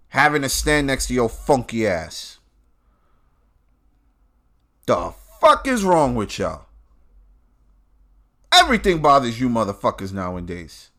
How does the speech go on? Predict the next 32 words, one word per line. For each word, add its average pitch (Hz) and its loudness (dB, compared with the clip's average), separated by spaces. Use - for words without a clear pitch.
Every 294 4
motherfucking 254 0
thing 196 -2
bothers 113 2
y'all. 90 -10
I've 311 6
never 262 6
met 233 2
a 208 2
group 220 0
of 185 -8
people 247 -2
bitch 277 2
about 170 4
so 147 0
much 123 -4
shit. - -10
I 294 6
know 262 8
somebody 226 6
out 160 6
there's 156 -2
gonna 151 0
be 156 6
like, 151 0
"Gabe, 226 4
your 240 6
whole 202 6
show's 277 4
about 151 4
you 131 2
bitching." 101 -4